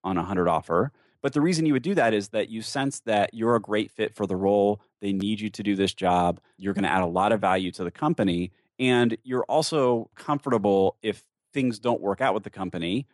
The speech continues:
or if they come back to you at a lower salary. So you're calibrating your counteroffer even, its size based on your read of the situation at the company and the opportunity.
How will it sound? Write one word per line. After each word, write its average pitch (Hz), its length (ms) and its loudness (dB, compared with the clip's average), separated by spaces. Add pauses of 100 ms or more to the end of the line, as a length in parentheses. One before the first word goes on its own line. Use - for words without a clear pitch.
(140)
or 120 120 4
if 113 80 0
they 110 120 -4
come 113 240 -4
back 104 240 0
to - 80 -14
you 104 100 0
at 95 60 0
a 95 40 0
lower 90 240 2
salary. 110 480 2
So 95 320 2 (160)
you're 120 120 -4
calibrating 123 640 0
your 95 120 -2
counteroffer 101 680 0
even, 85 480 -6 (200)
its 101 200 -6
size 113 420 2
based 95 340 -2
on 92 380 2 (220)
your 117 340 4
read 107 480 0
of 90 300 -2
the 95 80 -8
situation 98 560 -2
at 90 60 -8
the 90 80 -8
company 90 460 -4
and 85 80 -6
the 87 120 0
opportunity. 87 760 0